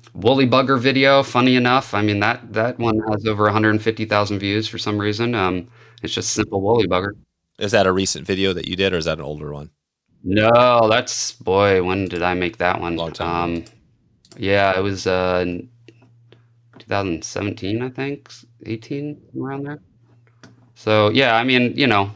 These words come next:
Speaker 1: uh, <laughs> uh, this one's funny. It was a nymph. Um,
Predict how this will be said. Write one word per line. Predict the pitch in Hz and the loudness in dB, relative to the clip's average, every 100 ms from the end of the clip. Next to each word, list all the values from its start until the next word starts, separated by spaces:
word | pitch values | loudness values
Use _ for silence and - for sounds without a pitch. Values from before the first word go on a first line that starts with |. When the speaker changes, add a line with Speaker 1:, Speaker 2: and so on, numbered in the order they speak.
| - - | -16 -4
Speaker 1:
uh, | 101 101 101 101 - - - | 0 4 4 0 -4 -20 -2
<laughs> | 139 104 - - - - - _ _ _ 98 | -2 -2 -12 -20 -20 -20 -20 _ _ _ -2
uh, | 98 98 98 | 0 2 2
this | 98 113 113 120 143 165 | 0 -2 0 0 0 2
one's | 151 117 | 4 2
funny. | - 95 104 123 | 2 2 2 4
It | 110 | 2
was | 104 | 2
a | 101 | 0
nymph. | 104 127 - - | 0 -2 -6 -4
Um, | 101 98 95 95 | 0 4 4 0